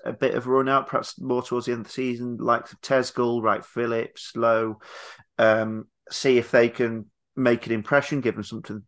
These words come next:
something to think about, uh, for the season coming up. Um,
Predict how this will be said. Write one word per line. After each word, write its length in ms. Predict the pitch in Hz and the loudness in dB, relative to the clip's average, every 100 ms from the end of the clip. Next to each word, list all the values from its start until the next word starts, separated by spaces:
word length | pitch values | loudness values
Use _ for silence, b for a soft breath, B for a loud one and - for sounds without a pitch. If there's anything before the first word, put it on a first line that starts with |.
| _ - | _ -16
something 380 | - - 104 | -12 -10 -12
to 80 | 101 | -12
think 260 | - 113 - | -8 -8 -6
about, 360 | - 117 110 - | -2 0 -2 -6
uh, 220 | 117 107 95 | -4 -4 -6
for 160 | - | -10
the 40 | 110 | -10
season 320 | - 107 104 | -8 -10 -10
coming 240 | 104 107 | -8 -6
up. 220 | 110 - B B B B _ | -6 -8 B B B B _
Um, 460 | 117 117 123 120 | 4 6 4 0